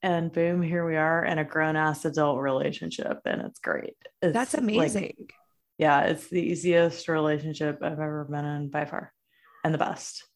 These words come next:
Speaker 1: Um, and sexually, we've had to work on it. So it's interesting, uh,
Speaker 2: Oh, I
Speaker 1: which I've
Speaker 2: love that
Speaker 1: talked
Speaker 2: you
Speaker 1: about. I've talked about that on the podcast several times. Yeah, it was one of those things where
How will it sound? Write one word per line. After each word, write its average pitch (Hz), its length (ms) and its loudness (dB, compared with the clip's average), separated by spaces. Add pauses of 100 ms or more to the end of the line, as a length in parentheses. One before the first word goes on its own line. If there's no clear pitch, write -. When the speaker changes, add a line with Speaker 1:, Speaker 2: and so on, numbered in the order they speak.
(480)
Speaker 1:
Um, - 680 -2
and 151 420 -2
sexually, 190 760 -4 (380)
we've 165 100 0
had 160 200 0
to 156 60 -4
work 156 200 -2
on - 160 -6
it. - 120 -10 (640)
So 160 260 0
it's 156 100 -8
interesting, 185 600 -6 (380)
uh, 247 60 -6
Speaker 2:
Oh, 156 140 4
I - 20 -2
Speaker 1:
which 240 100 2
I've 226 40 2
Speaker 2:
love 175 140 4
that 180 80 2
Speaker 1:
talked 175 120 4
Speaker 2:
you 175 80 6
Speaker 1:
about. 156 380 6 (960)
I've 160 200 -2
talked 175 260 0
about 151 220 -2
that - 120 -2
on 64 100 -4
the 185 160 -10
podcast - 380 -6
several 165 280 -8
times. - 480 -10
Yeah, 165 300 4
it - 20 2
was 175 240 2
one 185 160 2
of 175 60 2
those 175 180 2
things 175 280 -4
where 160 280 0